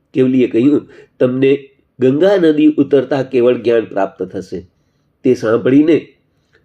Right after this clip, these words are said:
આચાર્ય ગંગા નદી પાર કરવા માટે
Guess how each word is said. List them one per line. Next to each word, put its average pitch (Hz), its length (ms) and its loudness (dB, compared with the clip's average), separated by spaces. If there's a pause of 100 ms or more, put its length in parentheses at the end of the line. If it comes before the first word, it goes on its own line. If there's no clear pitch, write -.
(260)
આચાર્ય 135 520 0 (340)
ગંગા 139 380 0
નદી 139 300 0
પાર 127 300 -4
કરવા 123 340 -2
માટે 143 420 -2